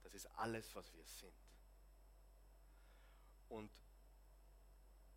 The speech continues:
das lernt man da leider nicht. Da müsste man jetzt nach Indien gehen oder Afrika oder sonst wohin. Wo, wenn du sagst, „Ich gehöre zu Jesus“, du erschossen wirst. Und Menschen sind bereit,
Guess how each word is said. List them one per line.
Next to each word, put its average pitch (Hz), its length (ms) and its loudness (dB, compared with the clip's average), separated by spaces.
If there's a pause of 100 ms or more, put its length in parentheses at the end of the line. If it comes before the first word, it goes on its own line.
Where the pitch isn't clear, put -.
(100)
das - 160 6
lernt 120 300 12
man 127 160 10
da 104 100 8
leider 95 300 10
nicht. 95 320 2 (760)
Da 95 100 0
müsste 113 280 2
man 110 140 10
jetzt 107 120 2
nach 95 100 6
Indien 120 380 4
gehen 117 140 6
oder 98 140 12
Afrika 104 600 10
oder 95 120 4
sonst 101 320 -2
wohin. 90 220 -2 (1500)
Wo, 101 140 0
wenn 104 120 10
du 104 100 0
sagst, 110 380 10
„Ich 113 140 -2
gehöre 104 360 10
zu - 140 -2
Jesus“, 98 420 6
du - 80 0
erschossen 90 580 0
wirst. 73 300 -8 (1900)
Und 87 160 -6
Menschen 101 340 2
sind 98 240 0
bereit, 92 340 8